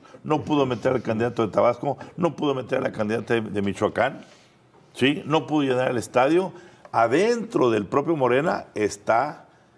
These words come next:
el veneno que lo va, que la va a matar.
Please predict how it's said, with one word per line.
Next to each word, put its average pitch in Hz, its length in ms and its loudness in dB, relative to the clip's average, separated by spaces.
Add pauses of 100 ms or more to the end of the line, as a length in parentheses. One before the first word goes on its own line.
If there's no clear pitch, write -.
(140)
el 117 180 0
veneno 120 480 -2
que 120 100 -2
lo 95 160 0
va, 92 280 2
que 92 120 -4
la 82 140 -2
va 87 160 0
a 110 40 0
matar. 151 460 -2